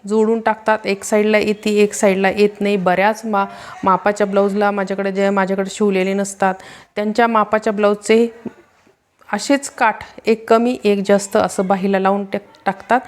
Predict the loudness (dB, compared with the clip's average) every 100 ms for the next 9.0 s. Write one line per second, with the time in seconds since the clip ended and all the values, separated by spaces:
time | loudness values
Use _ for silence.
0 | -10 -20 -18 -4 -2 0 2 4 2 0
1 | -2 -4 -4 -10 -12 -8 -4 -2 0 0
2 | 0 -4 -4 -2 0 0 0 0 -4 -4
3 | -2 0 0 0 -8 -20 -20 -8 0 0
4 | 2 2 2 2 -2 0 0 0 0 2
5 | 0 -4 -8 0 4 4 2 2 2 2
6 | 0 2 2 2 0 0 -2 -6 -10 -10
7 | -10 -10 0 2 2 2 0 2 0 0
8 | -2 -4 -6 -20 -12 -4 -2 -2 -2